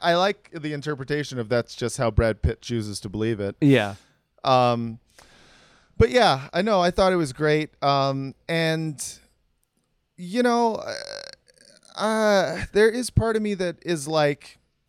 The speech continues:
Speaker 2: Of all the scenes in the movie, I will say, like, that, like,
Speaker 1: Yeah.
Speaker 2: I, if they, if they had decided to cut out the Bruce Lee se-, sequence and I was, like, in the editing room, I would have been like,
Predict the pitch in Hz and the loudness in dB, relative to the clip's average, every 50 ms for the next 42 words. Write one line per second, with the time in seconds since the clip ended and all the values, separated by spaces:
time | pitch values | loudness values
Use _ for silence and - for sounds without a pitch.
0 | _ _ _ - 175 185 190 294 330 320 294 220 - - 220 208 190 180 165 160 | _ _ _ 0 2 4 6 6 6 6 6 4 4 4 2 4 4 4 4 6
1 | 160 160 156 147 147 143 143 143 143 143 139 - 156 135 127 123 120 117 110 117 | 6 6 8 8 6 6 6 6 4 4 4 2 2 4 4 4 2 2 -2 -4
2 | 117 135 139 131 - - 196 156 117 - - 165 170 185 - 175 165 - - - | -6 -4 -4 -2 0 2 2 2 2 0 0 2 2 2 4 2 2 0 -2 0
3 | 165 185 170 156 139 175 190 196 185 185 165 - 180 170 170 151 139 - - - | 2 4 4 4 4 4 4 4 4 2 2 4 4 4 4 2 0 -2 0 2
4 | 151 147 147 143 143 - 131 113 123 131 131 127 120 - - 135 139 139 - - | 4 4 4 4 2 0 -4 -2 0 2 2 2 0 -2 -2 -2 -2 0 0 0
5 | 151 143 139 - 135 - - - 165 156 - 160 156 160 156 - 147 127 127 127 | 0 0 0 -4 -12 -8 -2 0 0 2 4 4 2 2 2 0 0 2 2 2
6 | 131 131 120 127 98 131 127 123 113 120 123 127 127 131 131 135 135 135 135 135 | 2 2 0 0 0 0 0 0 0 0 0 0 -2 -2 -2 -2 -2 -2 -2 -2
7 | 135 135 131 139 143 151 165 - | -2 -2 -2 -2 -2 -2 -4 -6